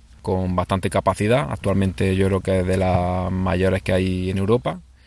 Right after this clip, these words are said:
Y luego tenemos una segunda fase en Almonar de la Mata, que ahí es donde ya hacemos el calibrado, el separado de cerrados, vaci-, eh, lle-, llenos,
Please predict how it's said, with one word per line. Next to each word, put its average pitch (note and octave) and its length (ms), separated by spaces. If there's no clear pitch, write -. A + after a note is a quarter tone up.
Y A2 80
luego B2+ 160
tenemos C3 220
una B2+ 100
segunda B2 300
fase C3 380
en A2+ 120
Almonar G2+ 380
de A#2+ 60
la F#2 100
Mata, F2 420
que G2 60
ahí G2 100
es G2+ 60
donde G#2 180
ya G#2 100
hacemos A#2 400
el F#2 380
calibrado, F#2+ 580
el F#2+ 60
separado F#2 540
de F#2+ 420
cerrados, F#2 500
vaci-, F#2 320
eh, F#2 420
lle-, F#2 220
llenos, F#2+ 480